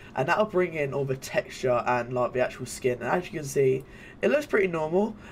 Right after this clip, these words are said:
Okay. Okay, we're not gonna talk about that, we're not gonna talk about that. But anyway, so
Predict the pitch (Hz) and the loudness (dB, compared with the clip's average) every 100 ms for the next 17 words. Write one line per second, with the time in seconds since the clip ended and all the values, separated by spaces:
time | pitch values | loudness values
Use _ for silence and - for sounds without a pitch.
0 | - 151 147 143 170 208 - - - - | 2 2 4 2 2 2 -4 -18 -20 -20
1 | _ _ _ _ _ _ - 151 151 151 | _ _ _ _ _ _ -2 -2 2 2
2 | 185 143 123 127 127 131 131 190 185 127 | 2 0 -2 -2 -2 0 2 2 2 2
3 | 123 123 - 113 139 240 - - - - | 2 0 0 2 2 0 -8 -20 -20 -20
4 | - - - - - 180 190 214 170 160 | -20 -20 -20 -20 -2 4 4 4 2 4
5 | 190 | 2